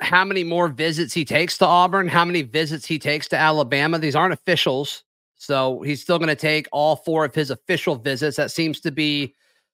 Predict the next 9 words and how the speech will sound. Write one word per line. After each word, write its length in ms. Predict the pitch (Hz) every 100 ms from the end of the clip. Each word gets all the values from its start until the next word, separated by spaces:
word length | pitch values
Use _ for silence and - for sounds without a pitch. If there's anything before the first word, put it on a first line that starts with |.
| _
the 100 | 156
most 380 | 156 151 - - _ _ _ _ -
assumed 600 | 147 - 190 175 156 -
plan, 560 | - 190 160 135 147 147 -
and 360 | 139 131 113 -
both 260 | 151 143 -
Auburn 360 | 151 156 151
and 140 | 143 143
Alabama 760 | 143 143 127 147 147 143 135